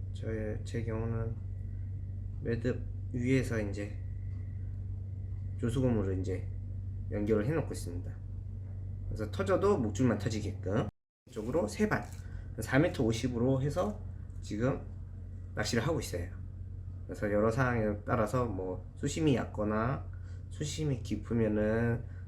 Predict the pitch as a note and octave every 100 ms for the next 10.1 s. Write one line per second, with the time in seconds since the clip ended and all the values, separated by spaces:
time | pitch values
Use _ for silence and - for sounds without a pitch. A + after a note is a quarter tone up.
0 | - - F#2+ F#2+ - - - F#3 F3+ C3+
1 | - C#3+ C3 D#3 D3+ G2+ F2+ G2 F2+ -
2 | F#3 F3+ E3 D3+ C#3 A2+ - - G2+ C3
3 | A#2 A2 A2+ A#2+ C3 C3 A#2+ C3+ G#2+ F#2+
4 | F#2 A#2 A#2 - - - A3 B3 G3 D3
5 | A#2+ - G2+ G2 - F#2 G#2+ - - -
6 | - - A#2+ A#2 A#2+ A2 G#2 A2+ A#2 C#3+
7 | B2 A2+ D3+ C3+ F2+ - F2 F2 F2+ -
8 | - - - - - - G#2 - - G#2
9 | - G#2+ - - - C3+ D3+ B2+ D#3+ D4+
10 | -